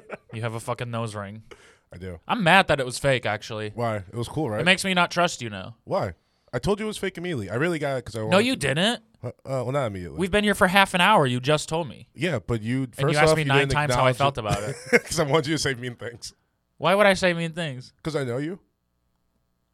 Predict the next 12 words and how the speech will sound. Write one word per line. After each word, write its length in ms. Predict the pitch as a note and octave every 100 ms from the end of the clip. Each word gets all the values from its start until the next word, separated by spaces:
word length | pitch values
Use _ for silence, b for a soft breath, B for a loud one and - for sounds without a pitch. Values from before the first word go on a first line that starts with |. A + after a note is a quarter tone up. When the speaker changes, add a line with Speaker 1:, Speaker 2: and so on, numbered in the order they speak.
| _ _ -
Speaker 2:
I'm 80 |
Speaker 1:
Jo- 60 | F3
Speaker 2:
surprised 340 | - A#3 A#3+
you 80 | F#3+
held 180 | E3 C#3
back. 280 | A2 F#2 -
Speaker 1:
Josh, 260 | C#3 C3+
do 80 | C3+
I 60 | C3
say 180 | C#3 D3+
mean 160 | D3 D3
things? 360 | D#3 D#3+ -